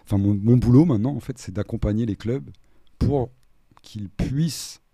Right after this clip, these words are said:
avancer et qu'ils gardent une continuité dans leur travail, euh, et que, en fait, euh, ça, ils ne dépendent pas d'un coach ou d'un joueur, euh,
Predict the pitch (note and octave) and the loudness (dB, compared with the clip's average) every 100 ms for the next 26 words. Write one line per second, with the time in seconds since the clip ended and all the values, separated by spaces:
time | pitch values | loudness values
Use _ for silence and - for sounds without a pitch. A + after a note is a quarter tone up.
0 | - A2 G2+ G2+ - B2 D3+ B2 - _ | -6 -4 -2 -4 -4 -4 -4 -10 -18 _
1 | G#2+ F#2+ - G#2+ F2 B2 B2 G#2 - G#2+ | -18 -18 -10 -8 0 2 2 -2 -6 -10
2 | - G#2+ G2+ G#2+ B2 G2+ - - F2+ G2 | -6 -2 -2 -4 -6 -8 -12 -12 -8 -6
3 | B2+ B2+ - _ _ _ - - _ B2 | -6 -10 -16 _ _ _ -20 -20 _ -12
4 | F2 E2+ D#2+ D#2 D#2 D#2 - - - A2 | -10 -10 -10 -12 -14 -14 -14 -16 -16 -18
5 | F#2+ - G2 - G#2 G2+ G2+ F#2+ F2+ - | -18 -12 -12 -8 -4 -2 0 -2 -6 -4
6 | A#2+ - G2+ F#2 F2 F2 - A2+ A#2+ A2+ | -6 -4 -6 -6 -8 -10 -10 -12 -10 -10
7 | G2 F#2+ A2 A2+ G#2 C3+ C#3+ C3 _ _ | -4 -2 2 2 0 -4 -4 -6 _ _
8 | _ _ G2 G2+ G#2+ - A2+ C#3 - - | _ _ -6 -2 -2 0 0 0 -4 -16
9 | - - - A#2+ G#2 A#2+ A#2+ F#2 G#2 G#2+ | -16 -18 -16 -12 -2 0 2 2 2 2
10 | A#2+ A2 - - - - - - - B2 | 0 -6 -20 -20 -20 -20 -20 -20 -20 -14
11 | F2 E2+ | -10 -10